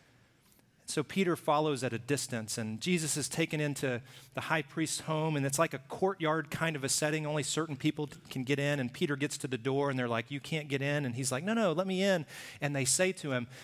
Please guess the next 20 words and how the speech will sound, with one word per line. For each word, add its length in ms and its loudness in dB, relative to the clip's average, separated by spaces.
"Wait, 120 8
wait, 300 4
aren't 260 0
you 140 4
one 200 4
of 140 -2
Jesus's 560 0
followers, 520 0
the 100 0
man 260 2
that 80 -6
they 140 -2
just 240 -6
arrested?" 520 -4
And 720 -10
you 40 2
know 80 2
what 120 0
Peter 220 -2
says? 400 -6